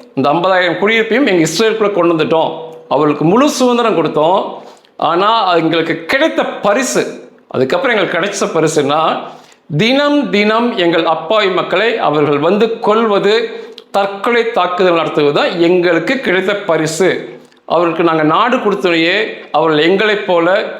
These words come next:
சுற்றுலாவை வளர்த்துவதோ, உணவு உற்பத்தியை பெருக்குவதோ, பால் உற்பத்தியை பெருக்குவதோ எதுவுமே கிடையாது. இந்த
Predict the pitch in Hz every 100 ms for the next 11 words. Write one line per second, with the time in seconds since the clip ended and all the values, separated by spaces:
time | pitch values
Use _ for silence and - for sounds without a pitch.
0 | - - 202 202 214 226 214 190 165 170
1 | 165 165 151 170 208 - - - _ -
2 | 165 233 262 240 226 - 175 160 180 196
3 | 214 180 156 185 220 226 - 233 247 269
4 | 240 - 202 185 165 165 185 190 170 202
5 | 233 175 180 240 254 247 262 254 180 165
6 | 147 160 285 - - - _ _ _ -
7 | 135